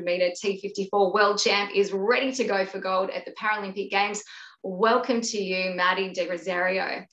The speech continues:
Now, Maddie's actually under training from our next guest, an esteemed wheelchair racer in Louise Sauvage O A M. Louise was sixteen when she participated in her first World Championships. She won her first gold medal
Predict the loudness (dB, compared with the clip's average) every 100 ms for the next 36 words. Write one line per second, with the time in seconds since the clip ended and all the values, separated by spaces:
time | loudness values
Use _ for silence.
0 | -20 -20 -2 2 4 4 4 0 0 0
1 | 0 0 2 0 -4 -2 0 0 -2 -4
2 | -4 0 2 0 -2 -6 -4 -4 -2 0
3 | 2 2 0 -4 -10 -4 -4 -4 -8 -14
4 | -18 -20 _ -2 -2 4 4 6 4 4
5 | 4 4 0 0 2 0 0 -6 -6 -6
6 | -2 0 0 -2 -6 -4 -2 -2 -2 -2
7 | 0 2 0 -2 -4 -6 -4 -4 2 4
8 | 4 2 -4 -6 -2 -4 -4 -10 -8 -4
9 | -2 -4 0 2 4 2 0 -4 -2 0
10 | 0 -2 -6 -2 2 2 2 0 -2 -2
11 | -2 -2 0 0 0 0 -2 -2 -4 -2
12 | -4 -6 -14 -20 _ -4 0 0 -2 -2
13 | -2 -2 0 4 6 4 2 2 4 4